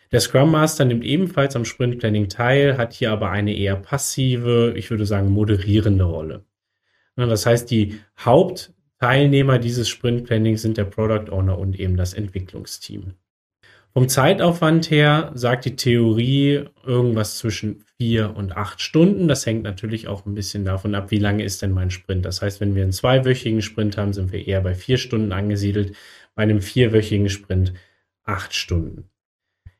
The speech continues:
In der Praxis sind diese Zeitangaben oftmals schwer einzuhalten. Also in vielen Unternehmen, Organisationen ist es nahezu unmöglich, ein komplettes Team für acht Stunden aus dem Alltag rauszureißen,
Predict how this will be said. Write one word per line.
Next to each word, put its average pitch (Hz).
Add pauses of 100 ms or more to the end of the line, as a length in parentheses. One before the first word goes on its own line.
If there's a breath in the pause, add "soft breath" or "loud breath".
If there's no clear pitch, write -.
(120)
In 143
der 135
Praxis 156
sind 143
diese 135
Zeitangaben 127
oftmals 123
schwer 107
einzuhalten. 95
Also 95
in 104
vielen 123
Unternehmen, 117
Organisationen 113
ist 107
es 113
nahezu 107
unmöglich, 120
ein 107
komplettes 110
Team 131
für 127
acht -
Stunden 127 (280 loud breath)
aus 110
dem 117
Alltag 113
rauszureißen, 110